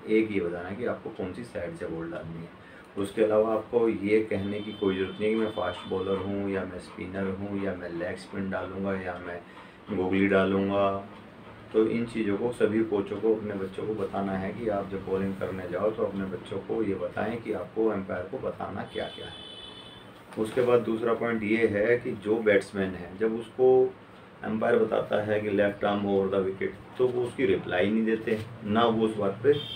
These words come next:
ध्यान देते कि बॉलर कौन सा हाथ से बॉल डालेगा, कौन से से नहीं डालेगा। क्या फिर उसके बाद आप बैटिंग करोगे, कैसे आप इस चीज़ को देखोगे कि बॉलर का कौन सा हाथ मुझे रीड करना है, हैं?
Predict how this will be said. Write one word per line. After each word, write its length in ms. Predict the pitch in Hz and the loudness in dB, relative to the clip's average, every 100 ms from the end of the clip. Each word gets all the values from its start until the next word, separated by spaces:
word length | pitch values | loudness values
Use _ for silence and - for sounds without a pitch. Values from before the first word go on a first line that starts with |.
| 101 | -4
ध्यान 280 | 101 101 101 | -2 0 0
देते 300 | 95 - 95 | 0 -2 -2
कि 140 | 98 101 | -2 -2
बॉलर 340 | 95 98 98 98 - - | 4 4 4 0 -6 0
कौन 160 | 101 98 | 2 2
सा 140 | 95 | -2
हाथ 160 | 95 95 | -4 -4
से 60 | 90 | -2
बॉल 220 | 95 92 | 0 0
डालेगा, 300 | 90 92 95 | -2 -2 -2
कौन 240 | 95 92 92 | -2 -6 -6
से 60 | |
से 140 | 90 92 | -6 -6
नहीं 100 | 87 | -6
डालेगा। 280 | 90 98 - | -4 -4 -2
क्या 180 | - 127 | 0 2
फिर 160 | - 117 | 0 -2
उसके 180 | 104 110 | -2 2
बाद 220 | 104 98 | 2 2
आप 160 | 101 - | 2 2
बैटिंग 280 | - 90 90 | 0 -2 -8
करोगे, 320 | - - - - - - - - - | -8 -8 -10 -12 -16 -16 -18 -6 2
कैसे 280 | 113 110 117 | 4 6 4
आप 200 | 110 110 | 4 2
इस 160 | 110 | -4
चीज़ 120 | 110 110 | -4 0
को 100 | 104 | 2
देखोगे 380 | 98 107 104 | 2 4 2
कि 120 | 101 107 | 2 2
बॉलर 280 | 98 98 101 | 4 4 2
का 60 | 101 | 0
कौन 160 | 98 98 | -2 -2
सा 120 | 98 | 0
हाथ 220 | 95 92 | -2 -2
मुझे 220 | 98 95 | 0 0
रीड 260 | 95 92 92 | 0 0 -2
करना 340 | 92 90 87 90 | -2 -4 -6 -8
है, 280 | 90 87 - - - - - - | -8 -10 -14 -18 -20 -20 -20 -10
हैं? 160 | 113 | -8